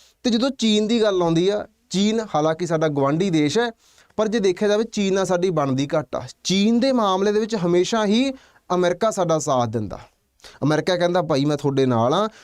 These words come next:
ਤੁਸੀਂ ਟੈਨਸ਼ਨ ਨਾ ਲਓ, ਚੀਨ ਤੁਹਾਡੇ ਵੱਲੋਂ ਕੁਛ ਕਹੂਗਾ ਮੈਂ ਤੁਹਾਡੇ ਨਾਲ ਆ, ਤੁਸੀਂ ਘਬਰਾਉਣਾ ਨੀਗਾ। ਸਾਡਾ ਵਪਾਰ ਜਿਹੜਾ ਜ਼ਿਆਦਾ ਹੁੰਦਾ ਅਮਰੀਕਾ ਨਾਲ ਹੁੰਦਾ,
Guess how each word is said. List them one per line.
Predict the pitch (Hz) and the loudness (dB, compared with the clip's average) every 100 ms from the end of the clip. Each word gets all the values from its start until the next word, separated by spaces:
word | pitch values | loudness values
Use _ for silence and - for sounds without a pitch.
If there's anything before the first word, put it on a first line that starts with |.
| _ | _
ਤੁਸੀਂ | 156 156 | -4 -2
ਟੈਨਸ਼ਨ | 156 143 135 165 | 0 -2 -2 -2
ਨਾ | 156 | -2
ਲਓ, | 165 196 | -2 -4
ਚੀਨ | - 151 147 | -2 0 0
ਤੁਹਾਡੇ | 156 147 | -2 0
ਵੱਲੋਂ | 147 151 | 0 0
ਕੁਛ | 151 147 | 0 -2
ਕਹੂਗਾ | - 143 170 226 254 262 _ - | -2 -2 0 0 0 -6 _ -4
ਮੈਂ | 143 | -2
ਤੁਹਾਡੇ | 143 139 | 0 -2
ਨਾਲ | 135 123 | 0 0
ਆ, | 139 | 0
ਤੁਸੀਂ | 139 156 170 | -4 -4 -2
ਘਬਰਾਉਣਾ | 175 165 | 0 0
ਨੀਗਾ। | 117 101 - _ - - - _ _ _ _ _ _ _ _ _ _ | 0 -2 -4 _ -20 -20 -20 _ _ _ _ _ _ _ _ _ _
ਸਾਡਾ | - 160 160 | -2 0 0
ਵਪਾਰ | 190 156 139 135 147 | 0 0 2 2 0
ਜਿਹੜਾ | 151 196 | 0 0
ਜ਼ਿਆਦਾ | 185 151 156 | 2 2 0
ਹੁੰਦਾ | 160 185 | 0 0
ਅਮਰੀਕਾ | 196 202 240 | 0 -2 0
ਨਾਲ | 240 | 0
ਹੁੰਦਾ, | 214 185 127 | 0 0 -2